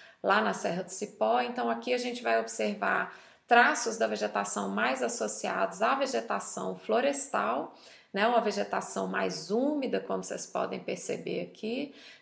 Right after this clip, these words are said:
né, então a vegetação é completamente neblinada, né, isso aqui também lá na Serra do Cipó, uma foto aí do Marcel Coelho,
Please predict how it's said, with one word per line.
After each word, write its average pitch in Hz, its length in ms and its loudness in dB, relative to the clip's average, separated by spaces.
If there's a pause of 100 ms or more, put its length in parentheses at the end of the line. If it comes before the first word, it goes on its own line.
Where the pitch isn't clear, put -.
né, 196 200 -2
então 214 180 -4
a 196 60 -2
vegetação 190 600 -4
é 180 120 -6
completamente 185 1200 -4 (300)
neblinada, 196 960 0
né, 214 160 -4
isso - 160 -6
aqui - 160 -10
também 190 360 -6
lá 180 120 -6
na 170 140 -6
Serra 170 300 -6
do - 60 -12
Cipó, - 340 -6
uma 180 220 -2
foto 180 380 -2
aí 175 100 -6
do 175 120 -10
Marcel 175 480 -4 (100)
Coelho, 226 580 0